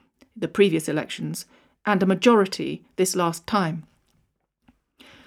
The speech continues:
The police did nothing against the increasing wave of right-wing protests, and finally announced a mutiny in several cities.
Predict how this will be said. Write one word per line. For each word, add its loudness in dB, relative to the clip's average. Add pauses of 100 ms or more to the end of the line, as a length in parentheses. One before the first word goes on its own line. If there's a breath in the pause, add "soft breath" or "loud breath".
(140)
The 2
police 8
did 6
nothing 6
against 2
the 6
increasing 2
wave 4
of -2
right-wing 0
protests, -2 (540 soft breath)
and 6
finally 8
announced 4
a 4
mutiny 2
in -2
several 0
cities. -4